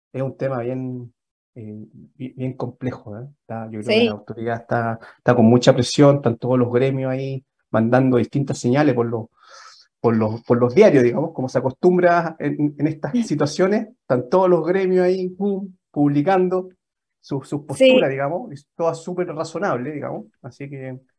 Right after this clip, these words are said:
Speaker 1: veamos cómo se desarrolla esto.
Speaker 2: Sí, en el fondo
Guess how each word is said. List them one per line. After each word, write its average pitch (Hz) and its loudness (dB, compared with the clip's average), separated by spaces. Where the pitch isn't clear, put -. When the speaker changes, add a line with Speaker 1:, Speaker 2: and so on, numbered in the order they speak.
Speaker 1:
veamos 143 -6
cómo 147 -8
se 143 -12
desarrolla 143 -8
esto. - -20
Speaker 2:
Sí, 262 4
en 226 0
el 233 0
fondo 277 0